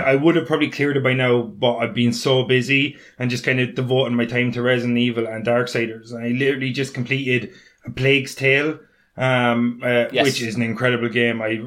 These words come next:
Speaker 1: highly,
Speaker 2: Great
Speaker 1: highly
Speaker 2: game.
Speaker 1: recommend it. It, the story is beautiful, really somber, looks astonishing. Like, everything about it, I was shocked and, like, in the best way possible. You know, like, uh,
Speaker 2: Yeah.
Speaker 1: it was, like, it's very innovative.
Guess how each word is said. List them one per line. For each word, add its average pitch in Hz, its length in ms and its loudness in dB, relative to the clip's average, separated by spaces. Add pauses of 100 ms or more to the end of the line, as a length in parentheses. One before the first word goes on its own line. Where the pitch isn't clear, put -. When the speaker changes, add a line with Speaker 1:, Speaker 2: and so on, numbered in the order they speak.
Speaker 1:
highly, 131 400 0
Speaker 2:
Great 139 240 2
Speaker 1:
highly 139 160 4
Speaker 2:
game. 127 100 2
Speaker 1:
recommend 120 460 0
it. 117 100 -2
It, 117 120 -6
the 127 60 -8
story 143 440 0
is 131 60 -4
beautiful, 135 640 0 (340)
really 131 280 2
somber, 123 680 2 (200)
looks 131 460 2
astonishing. 117 800 0
Like, 117 340 -4
everything 143 360 -2
about 139 280 2
it, 135 120 0
I 131 100 -2
was 120 160 -2
shocked 135 440 0
and, 120 280 -2
like, 117 240 -4 (220)
in 139 120 2
the 135 60 0
best 127 300 -2
way 127 140 0
possible. 120 540 -2 (300)
You 131 140 0
know, 135 200 4
like, 131 200 2
uh, 131 100 -10
Speaker 2:
Yeah. 143 300 0
Speaker 1:
it - 40 4
was, 135 120 0
like, 147 160 0
it's 120 100 -8
very 165 260 2
innovative. 143 680 2